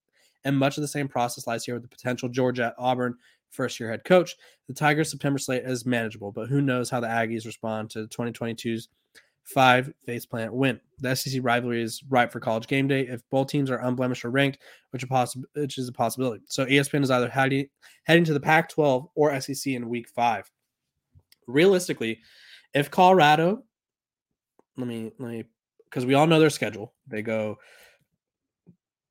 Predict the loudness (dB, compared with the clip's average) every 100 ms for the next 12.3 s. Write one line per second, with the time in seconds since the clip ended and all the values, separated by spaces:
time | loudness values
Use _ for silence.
0 | _ _ _ _ -6 -2 0 -2 -6 -4
1 | -2 -2 -2 -2 -2 -6 -6 -6 -6 -10
2 | -14 _ _ _ _ -6 -4 -4 -2 -2
3 | 0 -4 -4 -6 -6 -2 -4 -2 -4 -4
4 | -10 -14 -12 -12 -10 -12 -12 -12 -12 -14
5 | -16 -20 -20 -6 0 4 4 4 0 -4
6 | -6 0 2 2 0 -2 -4 -10 _ _
7 | _ _ -2 2 4 2 -2 2 4 4
8 | 0 _ _ 4 4 4 0 -6 -12 _
9 | _ _ _ _ _ -20 _ -6 -2 4
10 | 4 6 4 4 2 -2 2 4 4 2
11 | 0 -2 -4 -6 _ _ 0 0 2 4
12 | 4 4 0